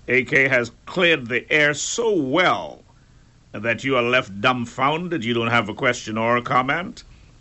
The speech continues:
Well, okay, let's get it on, A K.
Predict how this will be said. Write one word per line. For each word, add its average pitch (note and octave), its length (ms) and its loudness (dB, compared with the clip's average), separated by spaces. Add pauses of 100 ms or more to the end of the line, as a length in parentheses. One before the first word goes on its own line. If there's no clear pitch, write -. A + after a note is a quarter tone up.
(120)
Well, G#2 320 2
okay, B2+ 440 2
let's C3+ 340 0
get C#3 220 0
it D3+ 80 2
on, A#2+ 600 0 (460)
A A2 180 -2
K. D#3 380 0